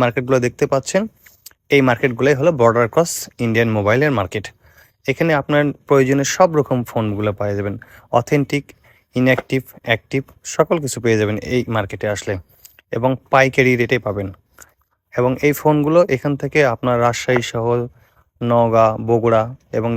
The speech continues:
ঢাকা সহ সারা দেশে এই মোবাইল এইখান থেকে চলে যায়। এবং যাদের যাদের অথেন্টিক ভালো ভালো ফোন নেওয়ার ইচ্ছে, তারা চলে আসতে পারেন কনসার্টের এই মোবাইল মার্কেটে।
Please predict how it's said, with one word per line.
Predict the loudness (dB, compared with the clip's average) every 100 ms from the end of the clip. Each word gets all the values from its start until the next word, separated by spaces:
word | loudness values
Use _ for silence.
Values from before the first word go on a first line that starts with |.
| -4
ঢাকা | -2 0 0 -2 -10
সহ | -8 -8 -12 _ _ -4
সারা | 2 2 2
দেশে | 0 2
এই | 2 0
মোবাইল | 0 0 -2 -6
এইখান | -8 -6 -8
থেকে | -6 -6 -6 -6
চলে | -8 -8
যায়। | -12 -16 _ _ _ _ -10 -4
এবং | 0 2
যাদের | 4 4 4
যাদের | 2 0 -2 _ _ _ _ _ -8 0
অথেন্টিক | 2 2 0 -2
ভালো | -2 0
ভালো | 0 0
ফোন | -2 0 0
নেওয়ার | 0 -2
ইচ্ছে, | -6 -8 -8 _ _ _ -14 0
তারা | 0 2
চলে | -2 -2
আসতে | -4 -6 -4
পারেন | -4 -6 _ -4
কনসার্টের | -2 -2 -4 -6 -2 -4
এই | -4 -12 -20 _ -4
মোবাইল | 2 4 4 2
মার্কেটে। | -4 -6 -10